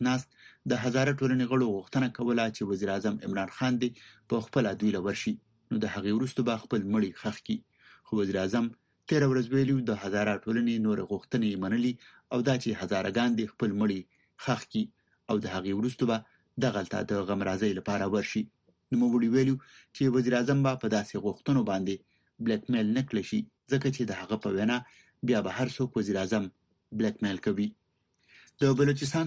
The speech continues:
صوبې د بولان په مچ سیمه کې د جنوري په دویمه نیټه وسلوالو د کویلې په درنګ کې کارکوونکي د هزاره ټولنې سره تعلق لرونکي لس مزدوران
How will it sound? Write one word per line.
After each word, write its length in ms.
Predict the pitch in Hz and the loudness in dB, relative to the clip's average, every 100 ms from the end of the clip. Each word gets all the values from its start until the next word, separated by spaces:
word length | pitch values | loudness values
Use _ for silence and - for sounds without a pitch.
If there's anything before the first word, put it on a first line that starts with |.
| 147 | 0
صوبې 200 | 147 147 139 | 0 0 0
د 80 | 110 | 2
بولان 280 | 110 110 107 | 2 4 2
په 60 | 104 98 | 0 -2
مچ 120 | 104 - | -2 0
سیمه 200 | 131 127 | 2 2
کې 120 | - 127 | 2 0
د 40 | 107 107 | 0 -2
جنوري 380 | 104 98 110 107 | -2 0 0 0
په 60 | 95 90 | -2 0
دویمه 300 | 104 113 104 | 2 2 2
نیټه 280 | 98 92 120 113 - _ _ | 0 -4 -4 -4 -12 _ _
وسلوالو 500 | 120 113 127 131 135 139 113 | -4 0 2 4 4 4 2
د 20 | 107 101 | 0 0
کویلې 300 | 101 104 120 113 | 0 2 2 0
په 80 | 98 95 | -4 0
درنګ 180 | 123 127 120 | 2 2 0
کې 180 | 98 - | -4 -4
کارکوونکي 580 | 98 - 113 123 113 113 - - _ - | -4 -2 -2 0 -2 -4 -6 -20 _ 0
د 20 | 127 127 | 0 0
هزاره 360 | 127 135 139 143 | 0 2 2 2
ټولنې 300 | 139 147 139 110 | 0 0 0 0
سره 200 | 101 95 | -4 -2
تعلق 240 | 101 98 - | -2 -2 -2
لرونکي 320 | 117 120 107 107 120 | 2 2 0 0 0
لس 120 | 135 - | 0 -2
مزدوران 380 | 107 92 104 113 | -2 0 0 0